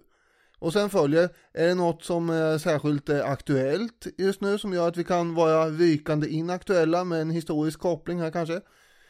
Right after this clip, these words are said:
Slutligen, vad har vi haft för typ av ämnen och tidsperioder de senaste veckorna? Nu råkar ju veckans ämne passa in rätt bra på de här kriterierna, men egentligen spelar det ju ingen roll. Inget spelar någon roll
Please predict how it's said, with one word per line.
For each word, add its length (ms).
Slutligen, 720
vad 160
har 80
vi 100
haft 300
för 120
typ 280
av 120
ämnen 500
och 260
tidsperioder 960
de 180
senaste 380
veckorna? 480
Nu 200
råkar 340
ju 340
veckans 400
ämne 260
passa 380
in 220
rätt 280
bra 420
på 140
de 100
här 100
kriterierna, 800
men 160
egentligen 380
spelar 220
det 60
ju 60
ingen 200
roll. 340
Inget 760
spelar 380
någon 240
roll 420